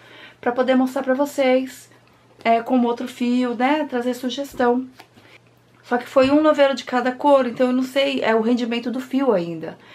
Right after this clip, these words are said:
É, eu posso começar a fazer algo e não conseguir terminar, né? Então eu vou ver algum projeto menor, de repente o carneirinho, fazendo esse fio.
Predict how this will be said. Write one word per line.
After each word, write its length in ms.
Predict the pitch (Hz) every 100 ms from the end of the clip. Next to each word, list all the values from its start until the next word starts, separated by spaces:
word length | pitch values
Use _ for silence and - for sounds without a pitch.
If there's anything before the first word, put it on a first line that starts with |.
| - - -
É, 200 | 196 196
eu 40 | 196
posso 320 | 220 220 -
começar 400 | 226 220 214 208
a 40 |
fazer 360 | 202 208 202 214
algo 340 | 208 208 233
e 40 | 233
não 140 | 240
conseguir 420 | 254 247 247 226
terminar, 600 | 226 226 233 247 233 196 _ _ -
né? 300 | 214 233 285 - - - -
Então 240 | 220 247
eu 60 | 254
vou 120 | 277
ver 100 | 254
algum 200 | 240 294
projeto 460 | 339 320 247 233 240
menor, 500 | 262 262 226 247 247
de 100 | 214
repente 440 | 214 214 214 214
o 60 | 220
carneirinho, 720 | 202 233 247 220 226 214 202
fazendo 380 | 190 196 190 190
esse 200 | 190 214
fio. 680 | - 202 214 220 208 202